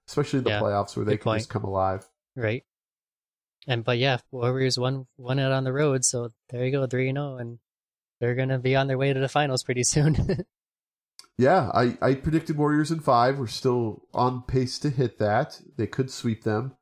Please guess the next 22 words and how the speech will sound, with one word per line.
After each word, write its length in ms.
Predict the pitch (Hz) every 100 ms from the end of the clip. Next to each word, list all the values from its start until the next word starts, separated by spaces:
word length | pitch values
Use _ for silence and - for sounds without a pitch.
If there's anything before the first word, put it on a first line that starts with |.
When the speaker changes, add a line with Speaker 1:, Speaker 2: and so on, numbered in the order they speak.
| _ _ _ -
Speaker 1:
You 260 | 123 131 - _
predicted 440 | - 127 127 123 120
Dallas 400 | 113 120 135 -
in 80 | 123
seven, 420 | - 101 101 139
so, 420 | - 107 98 101
you 80 | 110
know, 100 | 113
good 140 | 104 127
luck 180 | 110 -
with 100 | 104
that. 220 | 104 165
Speaker 2:
<laughs> 320 | 139 - -
Yeah. 200 | 131 95 - _ _ _ _ _ _ _ _
Stupid 460 | - - 117 113 101
Dallas. 440 | 101 98 104 - - _ -
You 80 |
know 80 | 208
what's 140 | 226 -
frustrating 680 | - 120 - 127 123 123
is 180 | 131 131
that 220 | 131 123